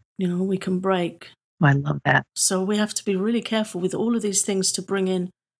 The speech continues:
Speaker 1: compassion and fluidity, choices, lots of choices. If we're saying to ourselves, "I can't change this," we need to get a pen and a piece of paper and write down choices. You know, note down how many cups of coffee you have a day. Which one can you replace with something?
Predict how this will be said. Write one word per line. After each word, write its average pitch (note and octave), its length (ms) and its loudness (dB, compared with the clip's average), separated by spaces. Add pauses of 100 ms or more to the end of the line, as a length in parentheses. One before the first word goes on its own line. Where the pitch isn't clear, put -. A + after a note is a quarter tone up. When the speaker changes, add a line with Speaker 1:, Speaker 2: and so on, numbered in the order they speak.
(100)
Speaker 1:
compassion F#3+ 800 0 (500)
and F#3 160 0
fluidity, G#3+ 800 -4 (360)
choices, F#3+ 680 2
lots G3 320 0
of A3 120 -4
choices. G#3 580 -2
If - 260 -4
we're G#3 100 -2
saying A#3 340 0
to A3+ 120 -4
ourselves, F#3 520 0 (600)
"I G3 80 0
can't G3+ 380 0 (140)
change G#3 380 0
this," E3+ 240 0
we G3 120 -2
need G3 180 -2
to F#3+ 80 -2
get F#3 180 -2
a F3 40 -6
pen G#3+ 280 -2
and G3+ 120 0
a F#3+ 40 -4
piece F#3 240 -2
of - 140 -14
paper F#3 300 -2
and F3 220 -4
write F3+ 260 -2
down F3 220 -4
choices. E3+ 560 -2 (540)
You G#3+ 80 0
know, F3+ 100 -2
note G3+ 320 -2
down G3+ 200 0
how G3+ 140 -2
many A3 160 0
cups - 300 -4
of F#3 60 -6
coffee F3+ 260 -4
you F3+ 80 -2
have F3+ 140 -2
a F#3 60 -2
day. G3 260 -2 (360)
Which - 280 -2
one G3+ 180 2
can G3 160 -2
you F#3+ 260 2
replace F#3+ 520 0
with - 120 -2
something? - 480 -4